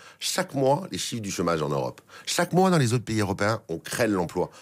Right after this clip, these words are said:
Nous, en France, on continue d'en détruire. Et je crois que c'est ça que les Français attendent.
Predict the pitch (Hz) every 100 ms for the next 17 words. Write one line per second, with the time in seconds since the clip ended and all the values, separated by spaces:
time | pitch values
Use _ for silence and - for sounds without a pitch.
0 | - 131 220 - 117 135 - - 90 117
1 | 95 107 113 160 80 - 147 208 - -
2 | - - 151 - - 160 131 95 104 -
3 | 95 87 120